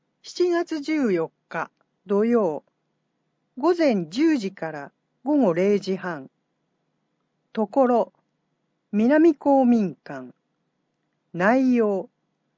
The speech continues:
上智短大生や地域の方との交流や勉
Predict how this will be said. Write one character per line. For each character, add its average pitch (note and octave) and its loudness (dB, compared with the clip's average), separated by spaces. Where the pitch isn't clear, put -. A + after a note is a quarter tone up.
上 D#4 2
智 - -12
短 D#4+ 2
大 D#4 2
生 D#3+ -4
や C#3 -12
地 F4+ 4
域 C#4+ -2
の F#3 2
方 G3 -6
と G#3 -4
の D3 -6
交 C#4+ -2
流 C4+ 0
や G#3 0
勉 F#3 -2